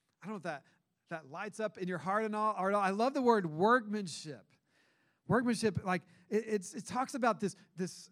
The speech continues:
this creative craft. It's like writing a poem or creating some type of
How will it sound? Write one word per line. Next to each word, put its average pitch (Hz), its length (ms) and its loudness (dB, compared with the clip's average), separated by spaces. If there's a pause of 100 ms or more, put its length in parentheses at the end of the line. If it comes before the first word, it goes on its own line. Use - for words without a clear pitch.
this 175 300 -8
creative 214 640 -2 (220)
craft. - 920 -10 (300)
It's - 100 -12
like 226 160 2
writing 254 320 8
a 233 60 6
poem 226 540 2
or 175 60 -2
creating 226 440 2
some 247 260 2
type 202 280 -2
of 208 160 -4